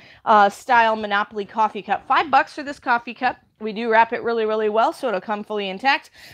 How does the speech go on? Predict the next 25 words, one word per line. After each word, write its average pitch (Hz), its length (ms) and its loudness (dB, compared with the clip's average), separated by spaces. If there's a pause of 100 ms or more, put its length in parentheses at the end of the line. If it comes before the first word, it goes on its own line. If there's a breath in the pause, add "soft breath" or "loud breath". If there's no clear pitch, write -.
Um, 220 320 0 (100)
number 262 300 0
twelve, 240 380 2
so 269 100 -14
you're 226 140 -6
at 196 100 -4
sold 294 360 -6
number 269 220 -6
twelve. 214 480 0
It 226 120 -2
is 233 160 -8
five 226 260 0
dollars, 196 400 -2
and 220 220 -6
we 226 100 -4
have 220 300 -6
five 226 260 2
available. 190 540 -8
So - 160 -12
if 185 120 -14
you'd 185 120 -10
like 202 200 -2
more 233 180 -2
than 214 140 -4
one, 262 280 0